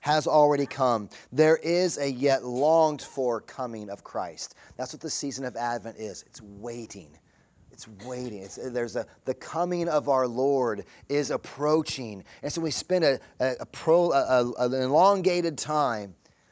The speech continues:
to think and reflect specifically on this longing that we have. It's really and truly the, the main focus of Advent. It's not four weeks of Christmas. It,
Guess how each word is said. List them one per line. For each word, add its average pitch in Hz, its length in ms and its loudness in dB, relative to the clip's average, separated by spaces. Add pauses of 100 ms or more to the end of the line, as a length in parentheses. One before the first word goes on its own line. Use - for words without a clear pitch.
(140)
to 143 120 -6
think 190 420 -6
and 139 100 -6
reflect 143 460 -2
specifically 151 760 -4
on 127 280 -2
this 127 200 -4
longing 135 720 2
that 120 160 0
we 117 140 -4
have. 98 340 -2 (240)
It's 147 240 -4
really 180 440 0
and 151 100 -4
truly 143 400 -2
the, 113 140 -4
the 110 260 -10
main 143 440 -4
focus 127 540 0
of 113 180 -6
Advent. 113 400 -2 (180)
It's - 120 -10
not 165 260 -2
four 208 200 -2
weeks 196 240 -6
of 170 80 -14
Christmas. - 640 -10 (640)
It, 139 100 -6